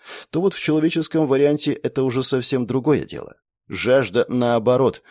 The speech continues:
будет стремительно расти со временем всё сильнее и сильнее. Из видений я знал, что в итоге это приведёт к тому, что обращённый сойдёт с ума, постепенно превращаясь в зверя, то есть в дракона.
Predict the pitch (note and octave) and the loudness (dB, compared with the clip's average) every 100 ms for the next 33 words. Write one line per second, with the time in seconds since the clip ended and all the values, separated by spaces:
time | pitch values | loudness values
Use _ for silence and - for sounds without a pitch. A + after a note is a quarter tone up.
0 | - - A2 C3 C3+ - B2+ D3 D3 C3+ | -20 -6 -4 -2 -4 -2 0 2 2 2
1 | B2+ B2 - C#3 C3 A#2+ G#2 G#2+ B2+ C3+ | 2 2 0 -4 0 0 2 2 2 0
2 | C3+ - G#2+ - G2 F#2+ G#2+ A2+ - C#3+ | 0 -4 -4 -2 -2 0 2 2 0 0
3 | D#3+ D#2 G1+ - _ _ _ - - B2+ | 0 -2 -8 -16 _ _ _ -8 -4 0
4 | D3 C3+ D3+ D3+ D3+ D3 C#3+ F3+ D3+ F#2+ | 0 2 2 2 4 4 2 2 2 0
5 | - F2+ G#2 A2+ A#2+ A2 E2 G#2+ G#2+ G2+ | -2 -4 -2 -2 -2 -2 -2 -2 -2 0
6 | G#2+ A2+ G#2+ A2+ B2 - A2 - - A2+ | -2 0 0 0 0 2 0 0 -2 0
7 | A2 A2+ - C3+ B2 - A2+ B2 A#2+ - | 4 2 2 0 2 0 0 0 0 0
8 | D3 D#3 A#2+ - _ C3 B2 A2+ - A2 | 2 2 0 -6 _ -2 -2 -4 -2 0
9 | F#2+ A2 A2 G#2+ - A2 A2+ C3 D3 C2+ | 0 0 2 0 0 -2 -2 0 0 -2
10 | - _ _ - B2 A#2 A#2+ F#2 A#2+ B2+ | -8 _ _ -4 -2 -2 -6 -2 0 0
11 | C#3 F2 - | -2 -2 -6